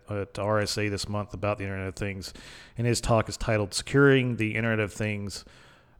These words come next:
Mapping I O T Attack Surface Areas with the O wasp I O T Top ten Project, which obviously that's something I mentioned earlier in the podcast, uh, which has the top ten, um, vulnerabilities, vulnerability categories associated with, uh, Internet of Things devices.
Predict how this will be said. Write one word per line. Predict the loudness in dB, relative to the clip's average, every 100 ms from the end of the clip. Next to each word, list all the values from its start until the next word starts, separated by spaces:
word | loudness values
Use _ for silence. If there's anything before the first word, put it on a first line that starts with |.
| -2
Mapping | 2 2 2 0 0
I | 4 6
O | 6
T | 2 -2
Attack | 0 -2 -2
Surface | -2 -4 -2 -4
Areas | -2 -4 -6 -6
with | -6 -6
the | -4
O | -4 -2
wasp | -2 -2 -4
I | -4 -4
O | -4
T | -6 -8
Top | -6 -6 -4
ten | -2 -2
Project, | 0 -2 -4 -8 -14 -20 -20 -20 -20 -20 _ _
which | -4 2
obviously | 4 4 2 0
that's | 0 0
something | -2 0
I | 0
mentioned | 0 -2 0 2
earlier | 2 2
in | 0
the | -2
podcast, | 2 4 4 0 -2 -2 -4 -10 -10
uh, | -6 -4 -2
which | -4 -2
has | 0 0 0
the | -6 -6
top | 0 0 0
ten, | -4 -4 -4 -4 -8 -12 -16 _ -10
um, | -8 -8 -10 -10 -2
vulnerabilities, | 0 0 0 0 0 -2 -6 -10 -14 -10 -4
vulnerability | 0 2 0 -2
categories | 0 0 0 0 -2 -2 -6
associated | -6 -2 -2 -2 -6 -8
with, | -8 -10 -10 -12
uh, | -12 -10
Internet | -8 -8 -6
of | -8
Things | -8 -10
devices. | -6 -4 -4 -6 -12